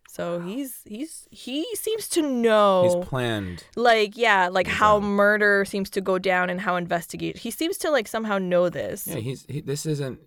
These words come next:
Speaker 2: this isn't just something that he just did on a whim. He planned
Speaker 1: No, he
Speaker 2: this.
Speaker 1: planned this. And this is
Speaker 2: Yeah.
Speaker 1: like, you know, Hopewell, New Jersey, far away from East Meadow.
Speaker 2: Right.
Speaker 1: Far away from where he picked her up, you
Speaker 2: Right.
Speaker 1: know.
Speaker 2: Okay.
Speaker 1: Um,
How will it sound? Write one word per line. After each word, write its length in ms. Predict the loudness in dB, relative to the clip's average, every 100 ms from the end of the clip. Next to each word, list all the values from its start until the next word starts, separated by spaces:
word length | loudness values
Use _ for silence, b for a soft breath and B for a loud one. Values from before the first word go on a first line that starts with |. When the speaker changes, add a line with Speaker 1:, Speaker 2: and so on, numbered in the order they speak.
| _
Speaker 2:
this 300 | -10 -10 -6
isn't 320 | -6 -6 -8 -4
just 380 | -6 -6 -10 -8
something 460 | -8 -8 -8 -8
that 120 | -10
he 140 | -10 -10
just 200 | -10 -10
did 140 | -10
on 160 | -8 -8
a 60 |
whim. 280 | -8 -8 -8
He 120 | -8 -12
planned 500 | -14 -16 -12 -6 -2
Speaker 1:
No, 140 | 0
he 300 | 0 -4 -6
Speaker 2:
this. 200 | -8 -8
Speaker 1:
planned 520 | -6 -2 -2 0 -4
this. 360 | -4 -4 -4 -4
And 160 | -2
this 100 | -2
is 160 | -2 -2
Speaker 2:
Yeah. 100 | 0
Speaker 1:
like, 160 | -2 -4 _
you 140 | -6 -4
know, 180 | -4 -8 _
Hopewell, 460 | -4 -2 0 0 -2
New 120 | -4
Jersey, 480 | -4 -4 -6 -10 -10
far 640 | _ _ -20 -10 -2 2 4
away 260 | 4 0
from 240 | -2 -10 -8
East 260 | -14 -12
Meadow. 440 | -12 -8 -8 -6 -8
Speaker 2:
Right. 300 | -6 -6 -6 -10 -8
Speaker 1:
Far 300 | 4 6 8
away 240 | 4 0
from 180 | -4 -4
where 140 | -4
he 160 | -6 -10
picked 300 | -8 -10 -8
her 220 | -8 -8
up, 360 | -8 -10 -10 -6
you 100 | -4
Speaker 2:
Right. 80 |
Speaker 1:
know. 280 | -2 -4 -6 -12 B
Speaker 2:
Okay. 300 | -8 -6 -8 b b b 2
Speaker 1:
Um, 600 | 4 6 4 2 -2